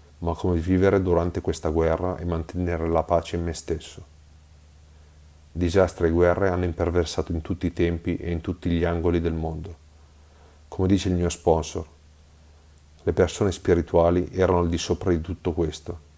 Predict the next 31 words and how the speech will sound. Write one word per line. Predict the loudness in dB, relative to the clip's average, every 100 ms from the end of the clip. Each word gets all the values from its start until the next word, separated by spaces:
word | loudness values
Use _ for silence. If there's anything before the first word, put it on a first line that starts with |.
| -20 -18 -8
perché | -4 -4
cercavano | -2 -2 4 6 6 2
di | 0
vedere | 0 2 4 4 2
non | 0
gli | 2
eventi | 2 0 -2
esterni | -6 -4 0 0 0 -6
e | -8 -18 -20 -14 -4
le | -2
tragedie | 2 2 2 0 0
umane, | -2 -4 -4 -8 -10 -20 -20 -20 -20 -4
ma | 0
i | 2
miracoli | 4 4 2 2 2 2
e | 0
le | 0 0
azioni | 0 0 0
di | 0 -2
Dio, | -2 -4 -8 -14 -20
che | -4 -2
è |
presente | 0 0 0 -2 -4 -4
in |
ogni | -4 -2
momento | -2 -2 -2 -2 -2
della | 0 -2
vita | -4 -2
dei | -4
suoi | -4 -8
figli. | -8 -14 -14